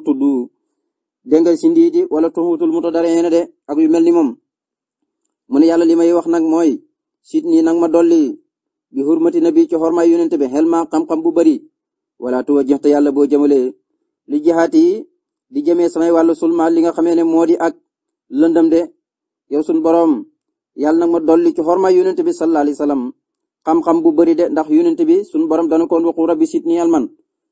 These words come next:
Kon moom it bu dellu ñaanaatee yàlla xam-xam, dagaane ko ci barkeb yonent bi, dëgg-dëgg loolu lu mën a nekk la de. Mu ne yàlla lu ñuy wax lëndëm nag bu ko jëmale mukk sama wàll.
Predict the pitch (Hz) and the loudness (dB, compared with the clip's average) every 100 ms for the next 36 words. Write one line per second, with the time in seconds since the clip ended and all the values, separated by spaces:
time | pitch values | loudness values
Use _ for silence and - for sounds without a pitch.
0 | _ _ 151 156 165 165 151 165 170 165 | _ _ -2 2 2 2 0 2 2 2
1 | 165 170 165 165 165 165 170 - 170 208 | 0 0 0 0 0 0 -4 -4 -6 -6
2 | - _ _ _ _ _ 131 156 165 170 | -12 _ _ _ _ _ -2 2 2 2
3 | 156 156 156 165 165 170 170 160 147 143 | -2 -2 -2 -2 0 0 0 -2 -2 -2
4 | 156 170 156 160 170 165 165 165 170 165 | -2 -2 0 2 2 2 0 0 0 0
5 | 170 170 170 - _ _ _ _ _ 131 | -2 -2 -4 -10 _ _ _ _ _ -2
6 | 160 170 170 160 170 156 170 160 165 165 | 2 2 2 2 0 0 -2 -2 -2 -4
7 | 151 151 156 170 165 175 180 - 170 175 | -6 -4 -2 0 0 -2 -4 -2 0 0
8 | 135 107 | 0 -4